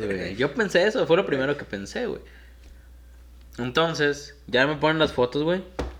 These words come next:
Las fotos, las, las estampitas, güey. Y ya de que, "Bueno, puedes pasar, güey". Y yo pregunto, "Oye, ¿cuántos somos?".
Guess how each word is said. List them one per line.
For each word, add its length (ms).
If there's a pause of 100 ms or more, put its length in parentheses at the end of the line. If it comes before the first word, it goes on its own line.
(680)
Las 200
fotos, 300
las, 320
las 260
estampitas, 560
güey. 260 (640)
Y 220
ya 200
de 100
que, 80
"Bueno, 300
puedes 200
pasar, 380
güey". 140 (120)
Y 80
yo 140
pregunto, 440
"Oye, 200
¿cuántos 280
somos?". 480